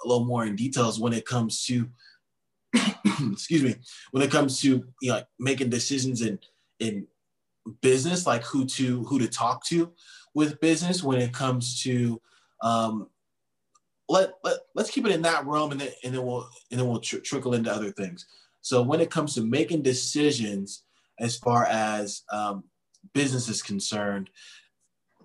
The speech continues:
is it more like, um, do you make like, like to move forward with things, is it more like an emotional decision? Like, do you have to have, like, a good vibe with something or somebody?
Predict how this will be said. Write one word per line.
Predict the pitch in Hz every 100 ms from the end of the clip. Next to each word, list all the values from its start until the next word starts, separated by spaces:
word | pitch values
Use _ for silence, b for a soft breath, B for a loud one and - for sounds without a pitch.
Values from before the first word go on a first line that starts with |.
| -
is | - 123
it | 123
more | 123 123
like, | 120 117 113
um, | 117 107 101 92 -
do | 117
you | 117
make | 117 110
like, | 107 104 - _ _ _ _
like | 117 123
to | -
move | 123 120
forward | 127 127
with | 110 110
things, | 110 104
is | 107
it |
more | 110 113
like | 110 101 -
an | 98
emotional | 92 123 151 170 165
decision? | 160 156 - 165 160 143
Like, | 123
do |
you | 123
have | 123
to |
have, | 113
like, | 104 104
a |
good | 98 87 -
vibe | 143 269 269 - - _ _ _
with | 151 147
something | - 156 156 156 160 143
or | 131
somebody? | - 151 147 143 147 151 147